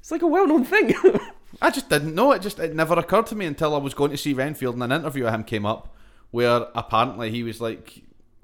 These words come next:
Speaker 2: like, in preparation for the role, he was like, "Hey, you made a fucking Dracula movie. Uh, <laughs> any tips, big man?" <laughs>
Speaker 1: Hmm.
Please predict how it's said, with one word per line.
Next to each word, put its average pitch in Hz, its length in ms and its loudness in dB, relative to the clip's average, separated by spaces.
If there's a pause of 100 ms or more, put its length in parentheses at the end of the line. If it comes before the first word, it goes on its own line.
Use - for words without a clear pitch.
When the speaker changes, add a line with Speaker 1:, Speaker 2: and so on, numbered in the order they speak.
(140)
Speaker 2:
like, 113 200 -8
in 117 140 -6
preparation 117 520 -4
for 113 120 -8
the 104 120 -2
role, 127 120 0
he 127 60 0
was 113 160 -4
like, 117 140 -6
"Hey, 196 140 0
you 151 180 0
made 165 160 -2
a 110 40 0
fucking 113 300 -4
Dracula 110 380 -4
movie. 139 260 -2 (380)
Uh, 135 280 4 (720)
<laughs> - 720 -20
any 147 200 0
tips, - 280 2
big 196 180 -2
man?" 233 180 4
<laughs> - 420 -16
Speaker 1:
Hmm. 202 380 -6